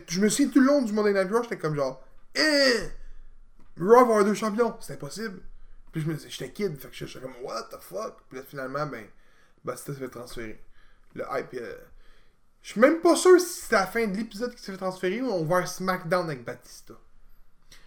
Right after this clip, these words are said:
Ça, je m'en rappelle plus. Mais c'est un des deux. Mais, euh, j'espère que vous, les auditeurs, vous allez l'écouter, parce que il faut encourager la E.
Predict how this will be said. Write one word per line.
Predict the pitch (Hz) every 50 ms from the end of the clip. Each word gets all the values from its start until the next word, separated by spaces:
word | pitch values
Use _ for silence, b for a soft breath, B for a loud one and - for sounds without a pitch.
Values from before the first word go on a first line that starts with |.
| b b b -
Ça, | - - - 214 196
je | 170
m'en | 196 180 170
rappelle | 160 160 147 - 143 131 123 -
plus. | - 101 - - _ _ _ - - _ - _ _ -
Mais | - 131
c'est | 131 - 151
un |
des | 135 123 117
deux. | 113 - - - - - - - - - - _ _ - - - _ _ - - - - - - - - - - -
Mais, | 139 160 170 175 180
euh, | 180 180 180 170 165
j'espère | 156 190 185 - - - 262 262 262
que | 247 190 165 165
vous, | 156 147 196 233
les | 220 180 160
auditeurs, | 160 151 - - - 208 220 220 214
vous | 175 147 147
allez | 143 143 139
l'écouter, | 139 131 131 - - - 208 220 226 208 208 -
parce | - 113 - -
que | - - 127 117 110 101 90 82
il | -
faut | - - 160
encourager | 151 143 - - 151 147 147 147 147 175 185
la | 170 - -
E. | 80 87 196